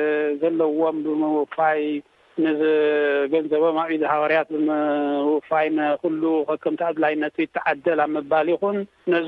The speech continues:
ክርስቶስ እዚ ነዚ ዓወት እዚ ነዚ ትንሳኤ እዚ ንኸበስሩ ንዝኾነ ይኹን ስደት ይኹን ወላ ፀገም ይኹን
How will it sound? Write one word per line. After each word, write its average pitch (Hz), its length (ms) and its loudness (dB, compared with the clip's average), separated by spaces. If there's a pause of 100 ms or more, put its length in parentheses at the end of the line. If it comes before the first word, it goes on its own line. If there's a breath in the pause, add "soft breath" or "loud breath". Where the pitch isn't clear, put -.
ክርስቶስ 180 460 0
እዚ 160 200 -2
ነዚ 170 240 0
ዓወት 175 300 2
እዚ 160 140 -2
ነዚ 165 200 0
ትንሳኤ 160 440 0 (100)
እዚ 165 180 0 (100)
ንኸበስሩ 170 680 0 (140)
ንዝኾነ 175 440 0
ይኹን 175 380 0
ስደት 160 440 -4
ይኹን 190 260 0
ወላ 170 260 2
ፀገም 180 360 -2
ይኹን 190 260 0